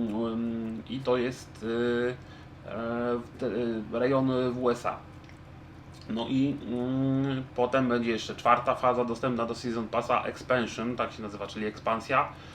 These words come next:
No i ja, mi się tam wydaje, że prawdopodobnie podokładają jeszcze mapy, mm, ale zobaczymy, zobaczymy. W każdym razie, y, s-, mm, możecie sobie kupić osobno, na, tam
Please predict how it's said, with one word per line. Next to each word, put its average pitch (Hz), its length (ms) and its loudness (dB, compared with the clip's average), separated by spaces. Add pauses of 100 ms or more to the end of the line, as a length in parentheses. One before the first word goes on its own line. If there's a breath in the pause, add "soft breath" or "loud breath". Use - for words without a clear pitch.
(540 loud breath)
No 120 180 2
i 147 80 2
ja, 156 160 8
mi 156 200 -2
się 147 120 -4
tam 143 200 2
wydaje, 143 360 4
że 135 120 0
prawdopodobnie 131 720 0
podokładają 127 600 4
jeszcze 127 240 0
mapy, 123 480 2 (640 loud breath)
mm, 123 380 0 (100)
ale 160 280 4
zobaczymy, 139 400 0 (140)
zobaczymy. 131 400 0
W - 60 -14
każdym 143 280 2
razie, 147 320 4
y, 107 40 0 (540)
s-, - 300 -8
mm, 127 480 -2 (680 loud breath)
możecie 139 400 0
sobie 131 300 -2
kupić - 640 -6 (160)
osobno, 120 440 2
na, 107 140 2
tam 110 240 -4